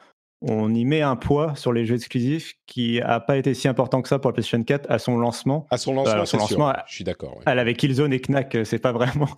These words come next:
Speaker 1: <laughs>
Speaker 2: Non, non, non, tout
Speaker 1: les
Speaker 2: à
Speaker 1: jeux
Speaker 2: fait,
Speaker 1: dont on
Speaker 2: tout
Speaker 1: se
Speaker 2: à
Speaker 1: souvient
Speaker 2: fait.
Speaker 1: le plus, mais, euh,
Speaker 2: T'as, t'as parfaitement
Speaker 1: mais, euh,
Speaker 2: raison. La force de la PlayStation quatre, c'est établi avec les jeux, euh, exclusifs sur la durée, complètement. Là, je suis
Speaker 1: Oui,
Speaker 2: parfaitement
Speaker 1: ça,
Speaker 2: d'accord,
Speaker 1: je suis
Speaker 2: ouais.
Speaker 1: t-, et les annonces, euh, enfin, dès le, le trois avec l'annonce de F F sept et compagnie, euh,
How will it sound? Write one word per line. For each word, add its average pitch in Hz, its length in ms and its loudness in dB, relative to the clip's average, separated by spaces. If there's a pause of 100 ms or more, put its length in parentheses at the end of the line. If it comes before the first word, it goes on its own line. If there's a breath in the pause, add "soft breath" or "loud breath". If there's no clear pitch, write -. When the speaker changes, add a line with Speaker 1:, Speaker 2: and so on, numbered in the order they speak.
Speaker 1:
<laughs> - 180 -14
Speaker 2:
Non, 175 100 2
non, 208 140 2
non, 190 160 0
tout - 100 -6
Speaker 1:
les 143 80 2
Speaker 2:
à - 40 2
Speaker 1:
jeux 180 80 0
Speaker 2:
fait, 180 60 0
Speaker 1:
dont 147 60 0
on - 40 0
Speaker 2:
tout 113 40 -2
Speaker 1:
se - 60 -4
Speaker 2:
à - 20 -2
Speaker 1:
souvient 151 200 2
Speaker 2:
fait. 143 60 -2
Speaker 1:
le - 40 -4
plus, 147 260 -4
mais, 120 140 0
euh, 117 260 0 (160)
Speaker 2:
T'as, 151 100 4
t'as 135 200 0
parfaitement 131 360 2
Speaker 1:
mais, 123 60 4
euh, 123 40 2
Speaker 2:
raison. 120 260 0
La 107 100 0
force 139 240 -2
de 127 80 0
la 113 120 0
PlayStation 113 440 -4
quatre, 135 200 -2
c'est 120 100 -4
établi 110 400 -2
avec 98 240 -4
les 101 100 -4
jeux, 101 420 -2
euh, 85 380 -4 (100)
exclusifs 113 560 -6
sur 147 680 -2
la 110 260 0
durée, 104 340 -2
complètement. 98 460 -4
Là, 82 80 -8
je 90 60 -6
suis - 160 -10
Speaker 1:
Oui, 143 120 2
Speaker 2:
parfaitement 98 220 -6
Speaker 1:
ça, 87 60 -4
Speaker 2:
d'accord, 120 160 0
Speaker 1:
je - 40 -10
suis 113 100 -10 (120)
Speaker 2:
ouais. 131 80 -2
Speaker 1:
t-, - 120 -4
et 127 40 2
les 127 140 2
annonces, 131 420 0
euh, 117 140 2
enfin, 110 240 0
dès 117 180 0
le, 107 280 2
le 107 120 0
trois 117 320 0
avec 104 220 -2
l'annonce 104 240 -2
de 107 100 0
F 101 120 -4
F 98 40 -6
sept - 220 -2
et 101 40 -6
compagnie, 107 480 -2
euh, 101 220 -6